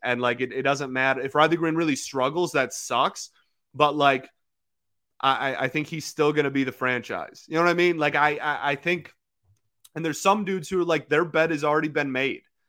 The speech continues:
Like, if Eric Haas has a, has an eight fifty O P S the last six weeks of the season, are you changing your opinion of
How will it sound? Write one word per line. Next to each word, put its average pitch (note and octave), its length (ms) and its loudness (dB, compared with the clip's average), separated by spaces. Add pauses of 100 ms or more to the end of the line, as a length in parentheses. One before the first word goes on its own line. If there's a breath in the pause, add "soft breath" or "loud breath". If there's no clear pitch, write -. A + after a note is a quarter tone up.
(840)
Like, D3+ 180 2
if D3+ 140 -6
Eric D#3 340 0
Haas C#3+ 460 0
has C3+ 220 -4
a, B2 180 -2
has C3+ 160 -4
an C3 140 -6
eight D3+ 240 -4
fifty D#3 460 -4
O C3+ 120 2
P C#3 220 -6
S C3 220 -2
the D3 100 -8
last C#3+ 260 0
six D3 220 -6
weeks D3+ 260 -6
of D#3+ 80 -6
the D3 80 -4
season, D#3 460 -6 (960)
are C3+ 140 8
you B2+ 260 0
changing C#3+ 580 -4
your C#3 180 2
opinion C#3 600 -4 (220)
of B2 440 2